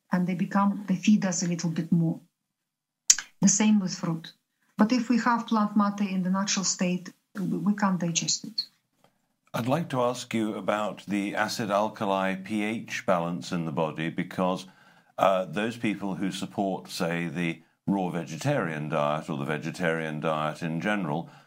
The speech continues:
Speaker 2: would say, "Well, it's a good thing because it makes your body alkaline," and that a high animal fat, high animal produce diet is a bad thing because it makes the body very acid. H-, how would you respond to that?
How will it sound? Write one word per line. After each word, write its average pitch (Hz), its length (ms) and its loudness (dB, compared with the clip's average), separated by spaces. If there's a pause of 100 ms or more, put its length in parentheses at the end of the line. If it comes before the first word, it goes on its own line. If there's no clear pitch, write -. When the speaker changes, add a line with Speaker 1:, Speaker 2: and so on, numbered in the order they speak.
(140)
Speaker 2:
would 92 180 -2
say, 104 260 -2
"Well, 104 160 -4
it's 92 180 -8
a 98 40 -8
good 147 200 -2
thing 90 340 -4
because 98 280 -4
it 104 100 -6
makes 98 320 -4
your 101 120 -2
body 95 300 -2
alkaline," 76 840 -2 (280)
and 87 200 2
that 87 100 0
a 87 180 -4
high 98 220 2
animal 92 400 -2
fat, 87 420 -2
high 87 340 0
animal 87 440 -2
produce 80 580 -4
diet 76 440 -2 (300)
is 78 140 -2
a - 40 -2
bad 127 340 0
thing 87 320 -4
because 95 520 -2
it - 100 -8
makes 92 240 -4
the 101 80 -4
body 87 260 -2
very 90 340 -2
acid. 101 540 -6
H-, - 160 -6
how 110 220 -2
would 101 120 -4
you 101 100 -2
respond 90 520 -2
to 87 80 -6
that? 82 400 -2